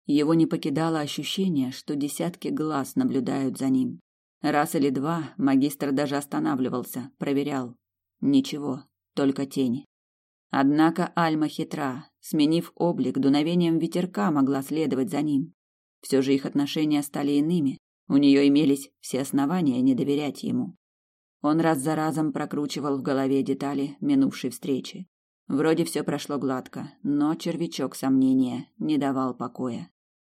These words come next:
Откуда у него вдруг взялось навязчивое предчувствие, что всё пойдёт не так? «Магистр?»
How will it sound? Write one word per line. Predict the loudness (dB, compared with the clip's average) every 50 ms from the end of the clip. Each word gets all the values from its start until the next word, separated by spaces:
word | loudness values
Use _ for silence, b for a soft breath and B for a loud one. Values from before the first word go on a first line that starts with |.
| _ -2
Откуда | 0 0 0 0 0 2 4 6 6 6
у | 4 4
него | 4 4 2 2 2
вдруг | 0 0 0 2 2 2
взялось | 0 0 0 2 2 2 2 0 0
навязчивое | 2 2 2 2 2 0 -2 -4 -4 -2 0 0 0 0
предчувствие, | 0 -2 -2 -2 0 0 0 0 0 -2 -8 -8 -6 -6 -6 -8
что | -12 -10 -4 -2 -2 -2 -2
всё | -6 -10 -4 -2 -2 0
пойдёт | 0 0 0 2 0 0 0 0
не | 0 -2 -2
так? | -2 -4 -4 -4 -8 -10 _ _ _ _ _ _ _ _ _ _ _ _ _ _ _ -6
«Магистр?» | -2 0 0 2 2 4 4 4 4 2 2 2 2 2 0 -8